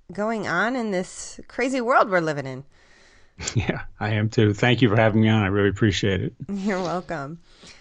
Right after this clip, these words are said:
Speaker 1: So why don't you just give my listeners a brief snippet about who you are and what you do?
Speaker 2: Um, I developed a, a balance system, uh, we call it Slack Boat Balance Training for Athletes. And what we do is we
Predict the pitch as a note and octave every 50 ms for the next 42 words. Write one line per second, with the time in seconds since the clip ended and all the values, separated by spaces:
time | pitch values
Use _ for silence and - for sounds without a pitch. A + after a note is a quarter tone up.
0 | - - - _ _ - - - - B3+ A#3+ A#3+ A#3 A#3 A#3 A3+ A3+ C#4 D4 -
1 | A3+ G#3+ G#3+ G#3+ G#3 G#3 G3+ G3+ G3+ F#3+ - - G#3 G3 F3 F3+ F#3+ F#3 F3+ F3+
2 | F3 D#3+ E3+ F3+ F3 - F3+ F3 F3 E3+ - - E3 D3 D3 - D#3+ E3 E3 D#3+
3 | E3 F#3+ A#3 D#4+ G4+ G4 - - - - - - - - - - G3+ F3 G#3 B3
4 | - - - - - - G#3 F#3 F3+ F#3 F3 E3+ E3+ E3 E3 E3 - - G#3+ D#4+
5 | F#4+ G#4 A#3 G#3+ G#3+ B3+ C#4+ - - - G3+ G#3 G#3 G#3 G#3 G3+ - - - D4
6 | F#4+ F4+ A3+ - - - - - - - - - - - _ - - - _ _
7 | - - - - - - - - C#3+ C#3+ D3 D3+ D#3+ F3+ F#3 F3 C3+ B2 B2 B2
8 | A#2+ A#2+ A#2+ - A#2 G#2 G#2 F#2+ F2 - - _ _ _ - A#2 G#2+ G2 G2+ A2
9 | A#2 B2 B2+ A#2+ - - B2 A2+ - - B2+ A2+ A2 G#2+ G#2 D3 A3 - - F3+
10 | C3 G#2+ G#2+ A2 A2 - B2 A2 G#2+ G2+ - - B2+ A2+ A2+ - - A#2+ G#2+ G2+
11 | F#2 A2+ A2+ A2+ A2+ A#2 A2+ - - - B2+ A#2 A2+ A2+ G#2+ - - A#2 A2+ A2
12 | A#2 A#2 A2+ - - A#2 A2+ A2+ - - - - C4 D3 A2+ A2+ A2+ A#2+ B2 C3
13 | B2 A2+ B2+ C#3 C#3+ C#3 C3 A#2 G2+ - - B2 B2 B2 B2 A#2+ A#2